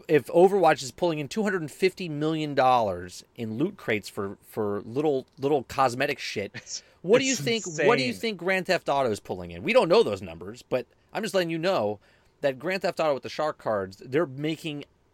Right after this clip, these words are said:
Speaker 1: h-, money hand over fi-, there's, like, Scrooge McDuck. They're, like, diving into gold coins th-, from this thing. So don't tell me Rockstar doesn't have the money to produce the game from beginning
Speaker 2: <clears throat>
Speaker 1: to end and then release it over time,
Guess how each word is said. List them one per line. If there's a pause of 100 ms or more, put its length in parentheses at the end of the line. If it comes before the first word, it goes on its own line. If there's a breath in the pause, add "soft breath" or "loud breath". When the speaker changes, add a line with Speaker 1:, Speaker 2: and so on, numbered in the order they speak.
(260)
Speaker 1:
h-,
money
hand
over
fi-,
there's,
like,
Scrooge
McDuck. (320 soft breath)
They're,
like,
diving
into
gold
coins (340 soft breath)
th-, (220)
from
this
thing.
So (240 soft breath)
don't
tell
me
Rockstar
doesn't
have
the
money
to
produce
the
game
from
beginning
Speaker 2:
<clears throat>
Speaker 1:
to
end (240 soft breath)
and
then
release
it
over
time,